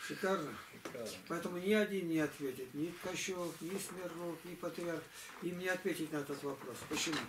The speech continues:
Speaker 1: А они не знают, а во-вторых, если будут знать, они не скажут, они боятся.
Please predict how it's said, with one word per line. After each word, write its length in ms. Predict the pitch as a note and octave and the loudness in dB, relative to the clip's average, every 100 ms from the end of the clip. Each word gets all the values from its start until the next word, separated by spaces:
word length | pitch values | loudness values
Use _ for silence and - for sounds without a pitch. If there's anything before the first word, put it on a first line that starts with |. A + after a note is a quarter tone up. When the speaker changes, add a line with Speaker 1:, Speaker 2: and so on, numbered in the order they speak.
| - - - - - - F2+ - - - | -6 -8 -8 -12 -12 -14 -14 -14 -18 -6
Speaker 1:
А 160 | D#3+ E3 | 0 2
они 220 | E3+ E3 | 4 4
не 100 | E3+ | 2
знают, 400 | D#3+ A3 G3+ C#3 | 2 4 4 4
а 40 | D3 | 2
во-вторых, 360 | C#3+ F3+ E3 | 2 2 0
если 160 | D#3+ E3 | 0 0
будут 220 | E3 D#3 | 0 0
знать, 280 | D3+ F#3+ D#3 | 2 0 2
они 100 | D3 | 2
не 140 | D3 | 0
скажут, 340 | C#3 C#3+ B2 A#2 C3 | -2 -4 -4 -4 -6
они 160 | C3+ | -6
боятся. 480 | C3 C3 A#2+ - | -2 -2 -2 -6